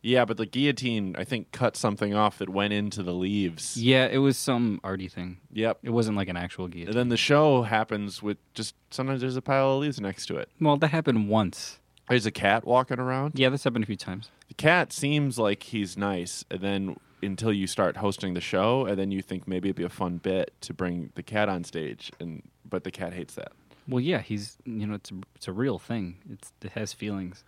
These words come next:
Speaker 1: Yeah, but what, I mean, what, what, what's the cat to care that it's on the stage? I
Speaker 2: Wha-,
Speaker 1: mean,
Speaker 2: wha-,
Speaker 1: I
Speaker 2: what are you, who are you to care that a cat is on the stage?
Speaker 1: I thought it'd be a fun thing.
Speaker 2: For who?
Speaker 1: The audience.
Speaker 2: Yeah, but not the cat. Do you think, you didn't think
Speaker 1: Maybe
Speaker 2: like
Speaker 1: I thought the cat wouldn't mind. I thought worst case scenario, the cat would be like,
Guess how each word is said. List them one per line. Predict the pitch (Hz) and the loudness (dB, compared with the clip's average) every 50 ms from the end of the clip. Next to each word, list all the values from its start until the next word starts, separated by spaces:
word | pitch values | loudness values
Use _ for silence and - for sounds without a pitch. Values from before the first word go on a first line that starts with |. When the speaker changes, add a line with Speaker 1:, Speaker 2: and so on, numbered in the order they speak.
| _ | _
Speaker 1:
Yeah, | - 175 196 156 113 | 0 4 4 4 4
but | 123 127 - _ - | 4 0 -2 _ -16
what, | - 117 113 139 - - _ 123 | -10 -6 -4 -4 -4 -2 _ 2
I | 131 | 2
mean, | 143 143 131 120 - - _ _ - | 2 2 0 -2 -4 -8 _ _ -12
what, | 127 127 143 151 - _ _ _ _ _ | -6 -4 -2 -2 -4 _ _ _ _ _
what, | 127 123 147 - - - 107 _ _ _ - | -4 0 0 0 0 -2 -12 _ _ _ -2
what's | 147 185 - - | 0 0 0 0
the | - 170 | -2 -2
cat | - 160 160 151 131 - _ _ _ _ _ _ - | 2 4 4 4 4 2 _ _ _ _ _ _ -12
to | - 117 | -12 -6
care | - 131 131 123 110 95 | -2 2 4 4 4 4
that | 92 98 90 | 2 0 -4
it's | 92 82 - | -6 -6 -8
on | 95 85 | -8 -8
the | 82 80 | -8 -10
stage? | - - 64 58 - - - - _ _ _ _ _ - | -12 -14 -14 -14 -16 -18 -20 -20 _ _ _ _ _ -2
I | 123 | 4
Speaker 2:
Wha-, | 139 | 4
Speaker 1:
mean, | 151 143 139 135 | 4 6 6 8
Speaker 2:
wha-, | 143 156 | 8 8
Speaker 1:
I | 156 156 | 8 8
Speaker 2:
what | 175 190 | 8 6
are | 214 | 6
you, | 190 | 6
who | - - 202 226 | 6 6 8 8
are | 208 | 8
you | 170 170 202 | 8 8 6
to | 196 170 | 4 4
care | - - 151 139 | 4 4 4 4
that | 139 131 | 4 4
a | |
cat | - - - 143 139 - _ - | 2 2 0 0 0 -2 _ 2
is | 135 143 131 127 | 2 2 4 2
on | 110 95 | 0 0
the | 90 - | 0 0
stage? | - - | 2 4
Speaker 1:
I | - | 6
thought | 254 | 6
it'd | 226 220 220 | 6 6 8
be | 220 | 6
a | 202 156 | 4 6
fun | - - 196 208 190 | 6 4 4 6 4
thing. | 170 - 220 208 208 202 180 - 180 | 4 4 4 4 6 4 4 2 2
Speaker 2:
For | - 165 165 147 | 6 6 6 8
who? | 127 165 190 202 165 117 95 - _ _ _ _ _ | 8 8 8 8 8 6 4 -2 _ _ _ _ _
Speaker 1:
The | - 208 196 | 4 8 10
audience. | 196 196 208 214 214 202 185 160 127 - - 156 | 10 10 8 8 4 4 2 2 0 -2 0 2
Speaker 2:
Yeah, | 143 151 | 2 4
but | 131 135 | 4 6
not | 131 143 151 - | 4 4 4 2
the | - 117 | 0 -2
cat. | - - 139 139 135 123 | 0 2 2 2 2 0
Do | 117 | -2
you | 113 | 0
think, | - 131 123 127 - | 2 2 2 2 2
you | 127 123 | 2 4
didn't | 123 131 127 113 107 | 4 4 4 4 4
think | - 196 | 4 4
Speaker 1:
Maybe | 220 233 220 | 6 6 6
Speaker 2:
like | 185 190 | 6 6
Speaker 1:
I | 196 | 6
thought | 226 208 170 | 6 4 4
the | 185 | 2
cat | - 185 196 170 151 | 4 4 4 4 6
wouldn't | 151 160 156 143 135 120 | 6 4 4 4 2 4
mind. | 120 120 120 117 104 92 90 | 4 4 6 4 2 2 2
I | 107 - | 2 4
thought | - 151 135 120 | 6 4 4 6
worst | 120 135 147 151 - | 6 4 4 4 2
case | - 147 135 127 | 0 0 0 0
scenario, | - 127 117 117 117 117 113 110 104 | 0 0 0 2 4 4 4 4 4
the | 107 104 | 2 0
cat | - 120 113 104 | 0 2 2 2
would | 101 101 | 2 2
be | 113 117 | 2 2
like, | 104 101 95 | 2 2 0